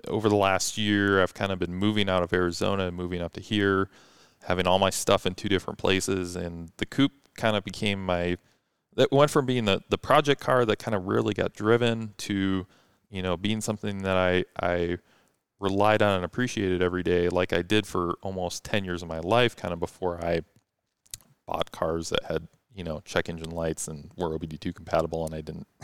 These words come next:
build and tune myself. Um, and it, it was so awesome. I, I lived in Arizona for six years, and in that time, I only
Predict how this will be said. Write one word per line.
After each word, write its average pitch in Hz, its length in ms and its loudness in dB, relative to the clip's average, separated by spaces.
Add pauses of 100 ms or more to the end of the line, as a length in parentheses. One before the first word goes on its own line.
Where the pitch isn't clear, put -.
(100)
build 82 220 2
and 76 100 -8
tune 82 160 -4
myself. - 1120 -2 (200)
Um, 90 580 6 (420)
and 101 640 2 (800)
it, - 200 -8
it 131 120 2
was 120 140 2
so 170 220 6
awesome. 120 500 2
I, 127 180 0
I 143 100 6
lived 185 220 4
in 143 120 0
Arizona 107 360 2
for 92 140 -4
six - 300 -4
years, 80 380 -4 (140)
and 95 480 0 (680)
in 107 500 -2 (140)
that 123 380 2
time, 117 360 0
I 113 160 0
only 135 420 -2